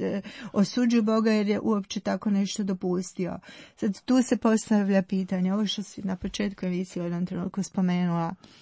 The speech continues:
em, oni koji Boga ljubi, e, ljube se, se okreće na dobro. Stvar je o tome da možemo tu gledat, je, e, mož-, iz ove zemaljske dimenzije ne vidimo baš da se okrenuo na dobro.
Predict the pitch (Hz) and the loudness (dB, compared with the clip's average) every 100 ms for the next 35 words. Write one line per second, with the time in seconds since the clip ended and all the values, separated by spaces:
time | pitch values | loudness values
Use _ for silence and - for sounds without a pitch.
0 | - - - - _ - - 196 190 185 | -20 -20 -20 -20 _ -20 -4 2 4 4
1 | 180 180 175 - - _ _ _ _ _ | 2 2 0 -2 -12 _ _ _ _ _
2 | - - - 190 180 - 180 180 175 170 | -16 -2 6 6 6 4 2 2 0 0
3 | 175 180 175 180 175 - - 185 180 190 | 2 0 0 0 -2 -4 0 2 2 2
4 | 180 180 185 - 202 - 190 165 165 170 | 2 2 0 -6 -6 -4 -2 -2 -2 -4
5 | - 170 170 160 156 151 - - - 202 | -2 0 0 0 0 -4 -6 -10 -16 -16
6 | - - 240 247 226 247 269 233 202 - | -8 0 4 4 4 2 4 4 4 -2
7 | - 180 180 208 208 175 175 190 190 185 | -2 2 6 6 4 2 0 0 2 2
8 | 185 - - 208 180 - - 190 180 175 | 0 -4 0 2 2 -2 -6 -2 0 0
9 | 170 - - 175 190 185 - - - - | -2 -6 -4 0 0 -2 -8 -16 -16 -8
10 | 190 185 190 190 165 151 165 175 214 - | 0 2 4 4 4 0 0 0 -2 -2
11 | 185 175 170 190 208 202 170 147 - _ | 0 0 2 4 4 4 4 -2 -8 _
12 | _ - 175 170 165 160 160 165 165 - | _ 4 6 8 6 2 0 -4 -6 -8
13 | 165 160 160 160 160 165 151 - - | -4 -4 -2 -2 -2 -2 -4 -6 -12